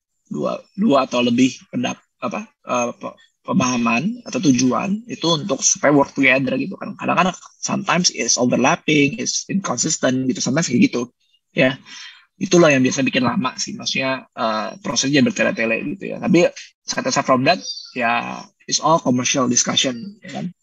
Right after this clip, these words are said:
Sepakatan lah, ya tiga belas tiga delapan, balik lagi. Nah, kalau untuk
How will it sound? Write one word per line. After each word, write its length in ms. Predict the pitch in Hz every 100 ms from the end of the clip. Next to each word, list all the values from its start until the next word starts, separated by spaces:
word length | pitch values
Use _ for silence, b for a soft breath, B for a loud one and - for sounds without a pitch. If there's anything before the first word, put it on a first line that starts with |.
| _ -
Sepakatan 540 | - - - 139 120
lah, 80 | - -
ya 240 | - - _ _ _
tiga 160 | 226 131
belas 160 | 127
tiga 140 | 131 120
delapan, 260 | 120 113 -
balik 160 | - - -
lagi. 180 | - - _ B B B B B _
Nah, 320 | 147 139 120 -
kalau 300 | 151 175 165
untuk 200 | 160 175